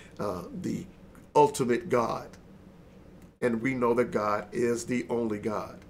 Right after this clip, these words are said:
And so they gave oblations to Daniel, and they did all these things to Daniel and, and gave Daniel what he wanted.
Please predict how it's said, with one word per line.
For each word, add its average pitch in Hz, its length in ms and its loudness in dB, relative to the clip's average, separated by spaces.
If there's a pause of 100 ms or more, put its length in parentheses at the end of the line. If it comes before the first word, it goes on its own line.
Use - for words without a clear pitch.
(340)
And 123 120 0
so 139 260 6 (120)
they 127 140 4
gave 131 360 2
oblations 131 680 0
to 120 100 -4
Daniel, 123 540 2
and 95 120 -8
they 104 60 -8
did 131 180 0
all 135 180 2
these 135 160 -2
things 131 320 -2
to 123 100 -4
Daniel 123 500 0
and, 104 100 -8 (320)
and - 160 -4
gave 139 380 4
Daniel 139 420 4
what 131 200 2
he 135 100 -4
wanted. 123 400 -2